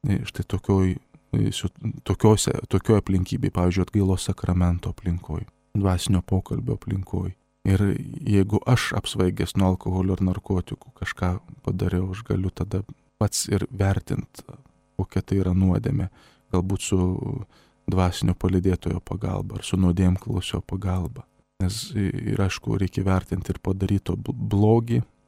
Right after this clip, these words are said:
patį tą dalyką, kas mes kalbėjom, kad yra objektas, e, tos nuodėmės. Kiek tai sąmoningai ir laisvai buvo daryta, bet imant ir tai, ir kodėl žmogus gėrė arba kodėl vartojo narkotikus.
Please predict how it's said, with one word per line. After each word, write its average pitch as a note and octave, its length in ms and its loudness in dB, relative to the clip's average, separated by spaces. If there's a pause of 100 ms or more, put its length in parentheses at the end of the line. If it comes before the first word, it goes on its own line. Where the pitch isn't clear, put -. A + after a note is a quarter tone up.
(160)
patį - 320 -2
tą F2 120 4
dalyką, F#2 480 2
kas - 200 -6
mes G2+ 160 -2
kalbėjom, F#2+ 400 2
kad - 200 -4
yra F#2 160 4
objektas, F#2+ 840 -2
e, - 240 -4 (440)
tos - 200 -10
nuodėmės. G2 600 -2 (280)
Kiek - 200 -2
tai G2 160 -4
sąmoningai F#2+ 680 4
ir F2+ 100 0
laisvai F#2 320 0
buvo F2+ 260 2
daryta, G2 460 0
bet G2 240 0
imant A2 480 4
ir - 120 -4
tai, G2 320 2
ir - 380 -2 (420)
kodėl F#2 280 4
žmogus F2+ 440 2
gėrė C#3 360 2
arba - 200 -2
kodėl G2 360 -2
vartojo F#2+ 440 0
narkotikus. - 800 0